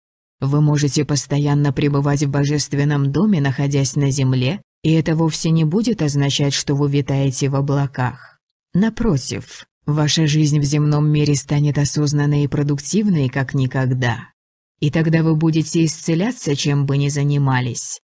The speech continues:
Процессы исцеления пойдут автоматически. Новые энергии облегчают ваш труд во всех областях. Вы просто становитесь новыми людьми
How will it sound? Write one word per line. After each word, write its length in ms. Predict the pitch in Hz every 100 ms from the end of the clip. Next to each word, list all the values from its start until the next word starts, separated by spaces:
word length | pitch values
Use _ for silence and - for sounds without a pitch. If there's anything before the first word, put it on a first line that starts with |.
| _ -
Процессы 580 | 170 170 247 - 208
исцеления 640 | 202 - 190 190 196 185 175
пойдут 400 | 170 175 175 175
автоматически. 1300 | 165 - 170 170 170 147 113 113 110 - - 110 - _ _ _ -
Новые 520 | 143 147 143 143 139
энергии 440 | 143 196 190 156
облегчают 640 | 135 135 139 - 139 135 135
ваш 240 | 139 -
труд 260 | 143 139 135
во 120 | 135
всех 340 | - 139 123
областях. 840 | 135 135 135 - - 120 113 - - _ -
Вы 220 | 135 160
просто 360 | 160 160 - 160
становитесь 760 | - 160 160 156 147 156 -
новыми 400 | 160 151 156 151
людьми 520 | 147 147 147 139 208